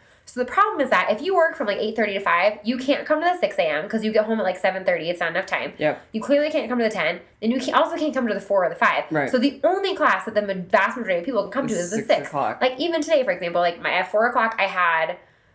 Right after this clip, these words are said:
Speaker 1: four people. At five o'clock, I had, like, six people. At seven o'clock, I had thir-, or, excuse me, at four o'clock, like, and then at six o'clock, I had thirteen people.
Speaker 2: Yeah.
Speaker 1: And so, like, two weeks ago, we had it, or three weeks ago, we had a night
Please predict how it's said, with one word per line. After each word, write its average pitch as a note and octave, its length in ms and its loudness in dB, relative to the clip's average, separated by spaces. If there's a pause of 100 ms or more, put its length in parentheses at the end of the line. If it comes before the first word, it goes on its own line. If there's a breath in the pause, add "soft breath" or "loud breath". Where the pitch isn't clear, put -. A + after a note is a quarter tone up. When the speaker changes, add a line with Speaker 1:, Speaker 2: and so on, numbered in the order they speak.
(140 soft breath)
Speaker 1:
four A#3+ 300 2
people. A3+ 300 2
At F#3+ 160 -2
five G3 180 4
o'clock, G#3+ 200 0
I - 40 2
had, F#3 160 2
like, F3 120 0
six A3 200 -10
people. F#3+ 220 0
At - 140 2
seven C#4+ 180 2
o'clock, C4+ 180 -4
I C4 40 0
had A#3+ 160 -2
thir-, B3 200 0
or, B3 140 4
excuse A#3 220 -2
me, G3 60 0
at - 120 -4
four B3 140 4
o'clock, B3 380 0 (180)
like, G3 280 0 (120)
and A3 120 2
then A3 80 4
at A3 80 0
six C#4+ 160 -4
o'clock, B3+ 180 -2
I - 80 2
had G#3+ 180 2
thirteen A#3 400 0
people. G#3 400 -6
Speaker 2:
Yeah. C3+ 300 -2 (160)
Speaker 1:
And C4 140 2
so, C#4+ 80 4
like, B3 160 0
two G4 200 -2
weeks - 200 -4
ago, A3 220 4
we G#3+ 80 0
had G3 160 2
it, E3+ 100 2
or G#3+ 140 2
three D4+ 140 -2
weeks A#3+ 180 -6
ago, F3 260 2 (800)
we A#3+ 120 2
had F3+ 300 2
a F#3 80 -2
night D#3+ 300 -4